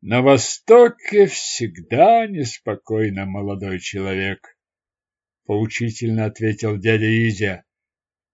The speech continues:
"Поэтому и у вас, и у меня есть работа. Думаю, вы рады, что не потеряли свою в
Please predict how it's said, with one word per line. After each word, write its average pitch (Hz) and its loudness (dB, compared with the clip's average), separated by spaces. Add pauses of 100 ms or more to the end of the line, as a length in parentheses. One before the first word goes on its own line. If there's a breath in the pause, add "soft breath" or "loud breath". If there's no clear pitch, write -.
(460)
"Поэтому 220 4
и 240 0
у 240 4
вас, 220 6
и - -2
у 180 4
меня 160 2
есть 196 4
работа. 185 -2 (420)
Думаю, 170 4
вы 170 0
рады, 214 0
что 120 -8
не 117 0
потеряли 139 2
свою 113 -4
в - -20